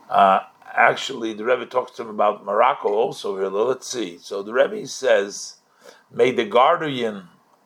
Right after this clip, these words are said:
of his people Israel, who neither sleeps nor slumbers, protect each and every man, woman amongst them, amongst all Jewish people, with a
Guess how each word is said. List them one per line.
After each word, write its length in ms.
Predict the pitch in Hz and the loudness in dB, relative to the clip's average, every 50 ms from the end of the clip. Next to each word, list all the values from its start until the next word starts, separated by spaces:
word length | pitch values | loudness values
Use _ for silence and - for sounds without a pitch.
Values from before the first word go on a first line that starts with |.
| _ _ _ | _ _ _
of 220 | - 202 208 208 190 | 2 2 2 2 0
his 240 | 190 180 - - | -4 -6 -6 -8
people 420 | - - 156 160 127 123 113 110 - - | -10 -8 -8 -8 -6 -6 -8 -8 -4 -4
Israel, 500 | 131 151 143 120 120 110 90 85 82 - _ _ _ _ _ - - - _ _ | -2 -2 -2 0 0 2 2 0 -2 -6 _ _ _ _ _ -20 -20 -20 _ _
who 120 | - - 120 | -12 -4 0
neither 380 | 123 127 135 143 139 135 127 | 2 2 2 4 2 2 0
sleeps 640 | - - - - - 127 143 160 165 156 156 - - 123 | 0 -4 -8 -10 -8 -4 -4 -4 -4 -4 -8 -12 -12 -2
nor 560 | 120 123 123 123 120 120 117 117 117 117 - _ _ _ _ _ - - - - | 4 6 8 8 8 8 6 4 0 -4 -8 _ _ _ _ _ -20 -20 -18 -18
slumbers, 800 | - - 120 139 151 131 117 104 92 87 - - - - - _ _ _ _ _ _ _ _ _ _ _ _ _ _ _ _ | -12 0 0 0 2 2 0 -2 -2 -2 -8 -14 -16 -16 -20 _ _ _ _ _ _ _ _ _ _ _ _ _ _ _ _
protect 760 | - 120 101 - - 160 160 - - - - - - - - _ _ _ _ _ _ _ _ _ _ _ | -8 -8 -8 2 4 4 4 4 0 -8 -16 -18 -20 -20 -20 _ _ _ _ _ _ _ _ _ _ _
each 520 | 127 147 160 165 165 147 - - - - - | -2 -2 0 -2 -2 -4 -6 -8 -8 -8 -8
and 140 | - 120 123 - _ | -8 -8 -8 -8 _
every 380 | 131 139 147 143 139 139 131 | 0 0 0 0 -2 -2 -2
man, 640 | 120 117 120 127 131 135 135 139 135 131 120 120 120 | -4 -2 0 2 4 4 4 2 0 -2 -6 -10 -10
woman 500 | 107 117 131 135 131 123 120 120 113 - _ _ _ _ _ _ _ _ _ - | -4 -4 -4 0 0 -2 -2 -2 -6 -16 _ _ _ _ _ _ _ _ _ -4
amongst 460 | 110 110 110 123 135 143 127 107 107 | -4 0 6 6 6 6 4 4 6
them, 160 | 131 123 120 | 6 8 8
amongst 420 | 117 110 110 120 131 135 131 104 - | 8 6 6 6 4 4 2 -4 -4
all 240 | - 127 131 147 165 | 0 4 4 4 4
Jewish 400 | 143 - 113 110 104 98 - - | 2 -4 -8 -8 -8 -8 -8 -10
people, 400 | - 95 95 85 90 85 82 - _ _ _ _ _ _ _ _ - _ - _ _ _ _ - | -12 -14 -14 -8 -8 -10 -10 -10 _ _ _ _ _ _ _ _ -20 _ -20 _ _ _ _ -8
with 280 | 127 127 123 110 - 120 | -2 -2 -2 -2 6 8
a 520 | 120 117 113 110 104 101 104 - 226 _ | 10 10 10 8 6 2 -2 -6 -10 _